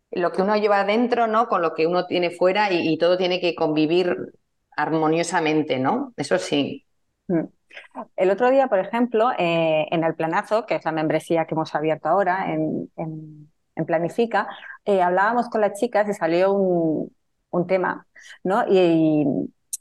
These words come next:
Speaker 2: y estaba hablando una chica que tenía también ahora, estaba transitando un cambio de negocio, porque estaba empe-,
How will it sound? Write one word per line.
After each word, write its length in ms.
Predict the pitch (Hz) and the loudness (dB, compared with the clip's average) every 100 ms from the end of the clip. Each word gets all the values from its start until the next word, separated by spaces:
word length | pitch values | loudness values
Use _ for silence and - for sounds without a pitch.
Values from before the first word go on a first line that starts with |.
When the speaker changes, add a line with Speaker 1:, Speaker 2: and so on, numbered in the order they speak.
| _ | _
Speaker 2:
y 80 | 185 | -2
estaba 260 | 180 185 190 | -2 0 0
hablando 240 | 214 214 | 2 0
una 140 | 185 - | -2 -2
chica 240 | 185 196 | -2 0
que 100 | 165 | 0
tenía 280 | 147 151 156 | 0 0 0
también 280 | 156 160 165 | 0 0 0
ahora, 220 | 160 170 | 2 0
estaba 300 | - 160 156 | 0 0 0
transitando 540 | 170 165 175 165 160 151 | -2 -2 -2 -2 0 0
un 80 | |
cambio 680 | 151 190 233 202 202 196 202 | 0 0 2 2 4 4 4
de 200 | 196 170 | 2 0
negocio, 840 | 156 151 160 226 - 196 196 196 202 | -2 0 0 0 -2 2 4 4 2
porque 160 | 175 156 | -2 -6
estaba 280 | - 156 156 | -2 -2 0
empe-, 220 | 156 | -2